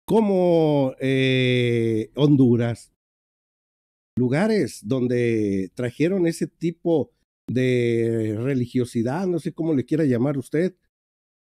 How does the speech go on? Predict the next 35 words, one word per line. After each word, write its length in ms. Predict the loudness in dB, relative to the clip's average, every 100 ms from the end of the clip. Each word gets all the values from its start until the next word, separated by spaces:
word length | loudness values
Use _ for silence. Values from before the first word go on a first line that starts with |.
| -2
pero 100 | -2
la 120 | -2
santería 560 | -4 -4 -4 -2 -2 0
no 180 | -2 -2
toda 240 | -6 -4
es 100 | -4
mala. 640 | -4 -4 -4 -4 -6 -12 _ _ _ _ _ _ _ _ -2
Practican 600 | -2 -2 -2 -2 -4 -4
también 420 | 0 0 0 -2 _ _ _
para 200 | -4 -2
el 100 | -4
ser 240 | -2 -2 0
bueno, 480 | 0 0 0 0
la 120 | -2 -4
santería 540 | -6 -4 -2 -2 -2
blanca 520 | -2 -2 -2 -4 -4
le 120 | -4
llaman 320 | -4 -4 -6 -6
también. 440 | -4 -4 -4 -8 -14 _
Por 140 | -6
eso 160 | -4 -6
no 140 | -6
quiero 160 | -4 -4
entrar 340 | -4 -6 -10 -12 _ -6
en 140 | -4
ese 280 | -4 -6 -8
ámbito, 600 | -6 -6 -6 -8 -14 -18 -20 -18 -18 -18 -20 _ _ -8
porque 280 | -6 -4
lo 80 | -4
han 80 | -4
querido 280 | -4 -4 -2
manejar 440 | -2 -4 -6 -6
de 80 | -6
esa 160 | -8 -8
manera. 500 | -8 -8 -10 -14